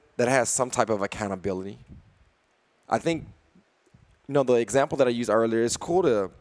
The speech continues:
send people workouts, but what's the accountability? Are they doing it? Are they not doing it? Do they like it? Do they not like it? Do they understand your programming? Do they understand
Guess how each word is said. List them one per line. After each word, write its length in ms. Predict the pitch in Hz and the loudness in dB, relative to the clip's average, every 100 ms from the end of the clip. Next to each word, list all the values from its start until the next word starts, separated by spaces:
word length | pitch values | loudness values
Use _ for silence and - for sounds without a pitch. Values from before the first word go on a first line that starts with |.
| _ _ _ _ - _ - | _ _ _ _ -20 _ -8
send 280 | - 160 147 | -2 -2 0
people 240 | 170 113 | 0 2
workouts, 460 | 101 143 127 113 104 | 2 2 4 0 0
but 120 | 120 | -2
what's 220 | 113 170 | 2 2
the 120 | - 143 | 2 0
accountability? 640 | - 160 147 135 165 113 | 0 -2 0 0 0 2
Are 140 | 117 | 2
they 160 | 120 113 | 0 -4
doing 360 | - 110 185 | -4 -2 -2
it? 180 | 269 320 _ _ _ - | -4 -8 _ _ _ -2
Are 140 | 123 | 0
they 160 | 117 82 | 0 -4
not 380 | 87 120 196 185 | -2 0 0 0
doing 280 | 220 262 | -2 -2
it? 180 | 277 - _ _ _ _ _ - | -4 -6 _ _ _ _ _ -4
Do 80 | 147 | 2
they 140 | 135 | 2
like 340 | 113 196 214 | 2 0 0
it? 200 | 240 233 | -2 -2
Do 80 | 151 | 0
they 140 | 120 120 | 0 2
not 240 | 143 208 | 2 2
like 300 | 208 214 - | 0 0 2
it? 280 | 220 185 _ _ _ | 0 0 _ _ _
Do 100 | - | 2
they 140 | 131 147 | 4 4
understand 840 | 147 160 - 165 165 175 175 139 - _ - | 0 -2 0 2 2 2 -2 -6 -18 _ -16
your 180 | 107 143 | 0 2
programming? 640 | - 156 165 185 190 202 | 4 4 4 2 -2 -2
Do 100 | 190 | 0
they 120 | 147 135 | 2 2
understand 880 | 160 151 147 160 156 156 156 135 | 0 -2 -2 0 0 2 0 -4